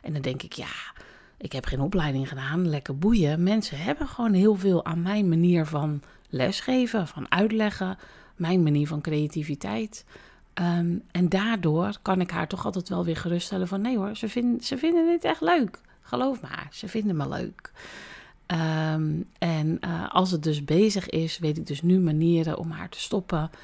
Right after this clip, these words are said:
en mezelf vrij te maken van deze gevoelens. En ik hoop dat, eh,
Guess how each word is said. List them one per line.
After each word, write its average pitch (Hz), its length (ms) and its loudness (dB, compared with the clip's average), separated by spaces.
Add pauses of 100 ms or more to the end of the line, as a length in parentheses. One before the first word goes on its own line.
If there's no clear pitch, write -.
(240)
en 156 160 -4
mezelf 151 300 -2
vrij 165 600 0
te - 120 -4
maken - 500 -4
van - 220 -4
deze 143 280 -4
gevoelens. 151 600 -8
En 156 200 -8
ik 147 80 -10
hoop 180 480 0 (680)
dat, - 380 -4
eh, 160 220 -6